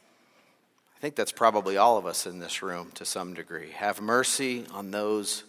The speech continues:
who doubt." Some of the translations say, "Be merciful to those who doubt." We've been in a series called Knowing God.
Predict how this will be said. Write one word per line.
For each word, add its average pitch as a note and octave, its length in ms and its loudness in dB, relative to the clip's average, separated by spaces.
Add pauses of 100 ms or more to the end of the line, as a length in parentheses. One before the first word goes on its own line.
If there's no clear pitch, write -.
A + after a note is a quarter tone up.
(200)
who G2+ 100 -8
doubt." D#2 400 -4 (460)
Some A2 180 -4
of G2+ 80 0
the G#2 60 0
translations G2+ 760 -2
say, A2 240 2
"Be A#2 220 -4
merciful A2 840 -2 (500)
to A#2+ 100 -6
those G2 640 2 (800)
who G#2+ 120 -8
doubt." F#2 480 4 (720)
We've A2 80 -8
been B2+ 160 6
in B2 120 4
a A2+ 60 2
series D#3+ 540 8
called B2+ 260 6
Knowing C3 460 6
God. G2+ 500 8